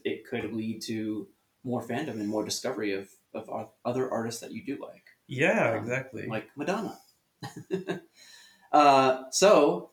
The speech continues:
Speaker 1: today we are talking about Confessions on a Dance Floor.
Speaker 2: Mm-hmm.
Speaker 1: And I, I lovingly refer to it as her last solo record because this is the last time she did a, a, an entire album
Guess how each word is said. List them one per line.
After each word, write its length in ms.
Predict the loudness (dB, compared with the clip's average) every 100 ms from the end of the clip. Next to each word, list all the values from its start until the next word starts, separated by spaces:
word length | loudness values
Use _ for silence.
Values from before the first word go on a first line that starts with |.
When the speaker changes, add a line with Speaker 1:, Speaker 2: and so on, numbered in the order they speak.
| _ _
Speaker 1:
today 520 | 2 6 6 6 2 -2
we 320 | 2 4 6
are 220 | 6 4
talking 400 | 2 0 -2 -6
about 300 | -2 0 0
Confessions 460 | -4 -6 -6 -4 -4
on 100 | -2
a 80 | -2
Dance 300 | -4 -4 -8
Floor. 340 | -6 -6 -6 _ _ _ _ -10
Speaker 2:
Mm-hmm. 240 | -6 -6 -6 _ -18 -18 -20 _
Speaker 1:
And 720 | 6 8 8 6 4 2 0 -6 -16 _
I, 340 | -2 -2 -2 -8 _
I 320 | -2 0 -2 2
lovingly 680 | 2 2 0 0 0 -2 -4
refer 380 | -6 -4 -6 -4
to 180 | -6 -6
it 120 | -6
as 340 | -4 -4 -4 -6
her 100 | -4
last 340 | -4 -4 -6
solo 260 | -4 -2 -2
record 400 | -4 -6 -8 -8
because 300 | -10 -8 -6
this 200 | -6 -6
is 120 | -6
the 100 | -6
last 420 | -2 -2 -2 -4 -8
time 360 | -8 -8 -8
she 240 | -8 -8 -4
did 280 | -4 -4 -8 _ _ _
a, 440 | -4 -2 -2 -4 -10 _ _ _ -8
a, 260 | -8 -8 -8
an 100 | -8
entire 480 | -8 -4 -2 -2
album 500 | -2 -2 -2 -4 -8